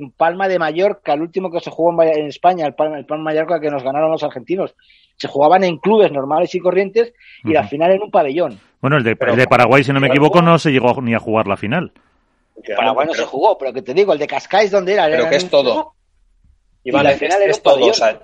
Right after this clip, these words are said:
Speaker 3: ya no es la atención a los jugadores, que por supuesto, mira, es, fue lo que primero que me dijeron nada más llegar al estadio, que era para ellos, desde la organización, eh, un jugador de pádel es un deportista de élite, igualmente equiparable a un jugador de tenis de élite.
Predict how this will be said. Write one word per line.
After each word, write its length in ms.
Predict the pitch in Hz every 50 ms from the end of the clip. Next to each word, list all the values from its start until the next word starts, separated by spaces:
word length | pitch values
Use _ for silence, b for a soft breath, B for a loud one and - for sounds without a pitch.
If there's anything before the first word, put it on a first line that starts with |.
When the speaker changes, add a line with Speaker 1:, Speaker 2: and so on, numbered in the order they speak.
| _ _ _
Speaker 3:
ya 160 | 135 135 131
no 60 | 139
es 60 | 143
la 80 | 147 151
atención 460 | 139 - 135 127 - - 131 - 123
a 40 | 120
los 120 | 120 113 -
jugadores, 340 | - 117 110 117 131 - -
que 100 | - -
por 120 | - 120
supuesto, 360 | - 117 110 131 139 - - -
mira, 180 | 131 127 127
es, 160 | 131 131 -
fue 120 | - - 185
lo 80 | 202
que 80 | 170 170
primero 240 | - 151 151 165 160
que 80 | 151
me 80 | 147 139
dijeron 320 | 135 135 - 160 165 156
nada 140 | 143 139 135 135
más 280 | 135 135 123 - - -
llegar 320 | 120 123 123 127 143 147
al 100 | 147 135
estadio, 400 | 117 - - - 110 101 101 92 _ _ _ _ _ _ _ _
que 80 | -
era 140 | 117 110 104
para 300 | - 110 107 117 127 143
ellos, 340 | 165 165 196 202 208 - -
desde 180 | 131 117 107 107
la 60 | 107
organización, 600 | 110 107 107 110 110 104 107 - 156 175 190 208 _ _ _ _ _ _ _ _ _
eh, 420 | - 139 123 117 117 113 110 110 110
un 100 | 120 135
jugador 280 | - - 156 147 147 135
de 80 | 135
pádel 400 | 131 - 151 156 175 175 165 - _
es 300 | - 139 160 160 - - _
un 280 | 139 139 151 165 165 151
deportista 680 | 135 127 - - 117 104 - 151 - - 139 135 - -
de 200 | 120 120 117 117
élite, 340 | 110 107 104 _ - - - _ _ _ _ _ _ _ _
igualmente 640 | - 135 127 151 170 175 170 160 - 151 139 127 - 135
equiparable 580 | 120 135 131 - 123 139 151 165 170 175 - _
a 80 | - 123
un 80 | 127
jugador 420 | - - 139 127 123 127 131 127 120
de 120 | 113 110
tenis 400 | 107 - 143 151 165 - - _ _ _ _ _ _ _ _ _
de 180 | 117 110 131 165
élite. 320 | 165 127 - - - _